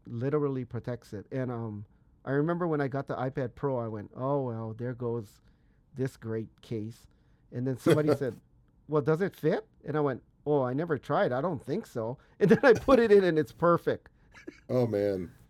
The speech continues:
Speaker 1: Yeah. I mean, it's, it's just kind of amazing. Like, it, so you can just put it in your gig bag, and literally you don't have to worry about things being on it or anything. Because that's an issue. I mean, I don't know how people carry around their, um,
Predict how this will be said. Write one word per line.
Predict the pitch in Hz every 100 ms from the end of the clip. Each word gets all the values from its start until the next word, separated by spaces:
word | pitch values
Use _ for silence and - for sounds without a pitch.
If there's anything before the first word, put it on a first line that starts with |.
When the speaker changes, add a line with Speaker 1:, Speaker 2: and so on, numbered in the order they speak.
| _
Speaker 1:
Yeah. | - 151 143 117 - -
I | 165
mean, | 180 160
it's, | 156 _ _ _ _ _ _ _ -
it's | 143
just | - 190 156 - _ _ _
kind | - 180
of | 185
amazing. | 127 110 127 240 151 107
Like, | 117 123
it, | - -
so | 175
you | 170
can | 196 208
just | 151 196 _
put | - 180
it | 196
in | 208
your | 202
gig | 160 175 151
bag, | 117 104 107 _ _ _ _ 139
and | 135
literally | 135 156 180 175
you | 147
don't | 156 165
have | 165 -
to |
worry | 139 127 143
about | 147 127 120
things | - 139 117
being | 127 120 -
on | 120 135
it | 139 139 135
or | 110
anything. | 110 143 143 90 90 - _ _ _ _ _ _ _ _
Because | 156 170 131
that's | 196 233
an | 180
issue. | 143 170 151 135
I |
mean, | 131 139
I | 139
don't | 196 214
know | 143
how | 147
people | 151 156 135
carry | - 135 131
around | 127 120 123
their, | 113 101
um, | 80 95 98